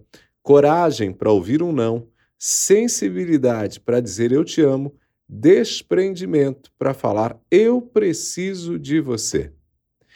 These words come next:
Percebe aqui o que tem aqui nessa frase, o que ele disse? Ele tirou a felicidade do campo das circunstâncias, colocou no território da maturidade.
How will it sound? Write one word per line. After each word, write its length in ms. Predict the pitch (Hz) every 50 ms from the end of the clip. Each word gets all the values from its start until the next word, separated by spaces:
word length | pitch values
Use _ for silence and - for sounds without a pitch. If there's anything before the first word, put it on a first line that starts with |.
| _ _ _ _ -
Percebe 400 | 151 143 - - 175 185 175 170
aqui 180 | 151 - - 185
o 60 | 185
que 100 | - -
tem 280 | _ - 170 180 190 165
aqui 260 | 123 - - 175 180
nessa 300 | 165 147 139 - 131 123
frase, 420 | - 143 139 151 165 175 160 147
o 20 | 143
que 80 | -
ele 140 | 160 156 147
disse? 480 | 120 110 135 170 202 196 - - - _ _ _ _ _ _ - - - _ _ _
Ele 160 | 98 92 101
tirou 320 | 104 - 147 135 127 143
a 60 | 160 -
felicidade 680 | - 160 147 143 139 - 131 120 117 113 113 113 110
do 140 | 107 107 90
campo 340 | - _ 110 120 131 127 147
das 180 | 151 135 127
circunstâncias, 840 | - - 135 127 - 135 131 127 - - 117 120 117 117 - 113 -
colocou 480 | - - 123 113 107 110 - 117 113 117
no 80 | 117
território 680 | 107 - - 113 107 98 - - - 110 110 107 110 107
da 140 | 107 101
maturidade. 1040 | 90 87 104 113 135 139 - - 143 127 117 92 78 71 67 62 62 62 - - -